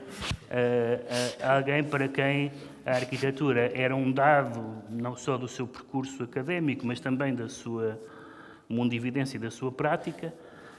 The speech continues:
mas depois, eh, eh, a sua prática artística era de outra natureza, eh, e incluía a arquitetura, eh, mas não é, caminhava para a ilustração sem ser bem ilustração, et cetera.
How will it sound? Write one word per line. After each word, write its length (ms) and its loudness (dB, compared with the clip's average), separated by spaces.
mas 280 2
depois, 680 0
eh, 300 0
eh, 880 -8
a 20 -12
sua 380 -4
prática 640 2
artística 720 -2
era 380 2
de 80 0
outra 180 -2
natureza, 640 -2
eh, 200 -2
e 280 6
incluía 420 2
a 40 4
arquitetura, 840 -2
eh, 240 -2
mas 200 2
não 180 0
é, 80 0
caminhava 400 4
para 140 4
a 20 4
ilustração 500 0
sem 140 -8
ser 180 -4
bem 120 -2
ilustração, 680 -4
et 120 -10
cetera. 340 -12